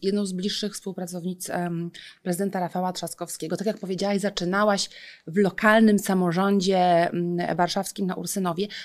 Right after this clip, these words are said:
A skąd u Ciebie w ogóle pomysł, Karolina, żeby pójść w politykę? Ja to wiem, ale Państwo nie, ja uważam, że to jest interesujące. E, i żeby zająć się działalnością społeczną i działalnością polityczną, mimo tego, że jak powiedziałaś wcześniej, na początku studiowałaś, e, chciałaś uczyć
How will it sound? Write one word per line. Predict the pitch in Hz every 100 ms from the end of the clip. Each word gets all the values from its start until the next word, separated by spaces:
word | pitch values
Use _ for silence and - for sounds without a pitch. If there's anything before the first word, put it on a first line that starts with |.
| -
A | 190
skąd | - 311 359
u | 359
Ciebie | 285 240
w |
ogóle | 247 226
pomysł, | 214 - 240 233 180 -
Karolina, | 175 170 170 156 -
żeby | 190 175
pójść | 190 - 311 -
w | -
politykę? | 170 156 156 165 - - 220 254 - - - -
Ja | 208
to | 220 208
wiem, | 190 160
ale | 160
Państwo | 175 165 165 - 180
nie, | 190
ja | 165
uważam, | 160 160
że | 165
to | 175
jest | 185
interesujące. | 175 170 165 175 160 160 196 220 - - -
E, | - 202
i | - 214
żeby | 240 214 226 214 208
zająć | 277 330 302
się | 214
działalnością | 226 220 247 - 240
społeczną | - 202 208 220 233 220
i | 196
działalnością | 190 196 202 220 208
polityczną, | 202 185 190 180 208
mimo | 214 202
tego, | 208 202
że | 190
jak | 180
powiedziałaś | 175 170 180 170
wcześniej, | - 170 170 151
na |
początku | - 165 185 180 - 160 - - - -
studiowałaś, | - 175 170 175 175 160 160 -
e, | 160
chciałaś | 147 165 147 -
uczyć | 196 147 -